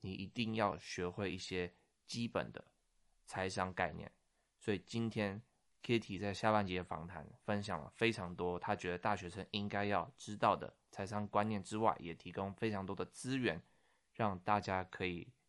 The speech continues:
诶，听完 Podcast 之后，再去他提供的这些资源去看一看、学一学，有更深入的了解。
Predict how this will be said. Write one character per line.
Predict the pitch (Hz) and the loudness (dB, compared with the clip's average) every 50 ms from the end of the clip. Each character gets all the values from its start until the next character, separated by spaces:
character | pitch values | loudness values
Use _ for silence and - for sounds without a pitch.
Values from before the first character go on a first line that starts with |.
| _ | _
诶， | - 107 101 | -2 -2 -2
听 | - - - 117 120 | -2 -2 -2 2 4
完 | 107 101 92 | 4 4 4
Podcast | - 113 104 104 - 113 107 92 92 - - | 4 6 6 6 6 2 0 -2 -2 -6 -10
之 | - 101 95 | -8 -8 -6
后， | - - 101 92 - - _ _ _ _ _ _ _ _ _ _ _ | -2 0 0 0 0 -6 _ _ _ _ _ _ _ _ _ _ _
再 | - - 107 98 | -4 0 0 0
去 | 90 - - - 107 98 95 92 90 90 - - _ _ _ | 0 -2 -2 -2 -2 0 0 0 -2 -4 -6 -10 _ _ _
他 | - 110 104 101 101 101 - _ | 6 6 6 6 6 2 -4 _
提 | - 104 98 | -8 -4 0
供 | 110 107 | 0 2
的 | 101 95 | 2 2
这 | 98 | 0
些 | 98 | 0
资 | 92 - 104 101 | -2 -2 -2 -2
源 | 98 92 87 87 | 0 0 -2 -2
去 | - 98 | -4 -6
看 | - - 123 113 | -4 0 0 0
一 | 101 | 2
看、 | 95 117 110 101 90 | 2 2 2 2 2
学 | - - 90 95 | 0 0 0 0
一 | 101 | 0
学， | - - 90 78 76 - _ _ _ _ _ _ _ | 0 -2 -2 -4 -4 -6 _ _ _ _ _ _ _
有 | - 90 | -4 -4
更 | 85 - 123 113 101 | -2 0 0 0 0
深 | 90 - 101 98 98 | 0 -2 -2 -2 0
入 | 104 98 90 | -2 -2 -2
的 | 85 - 67 - - - _ | -4 -6 -8 -8 -10 -12 _
了 | - 78 82 80 85 87 | -8 -6 -4 -4 -4 -4
解。 | - 85 - - | -6 -8 -8 -8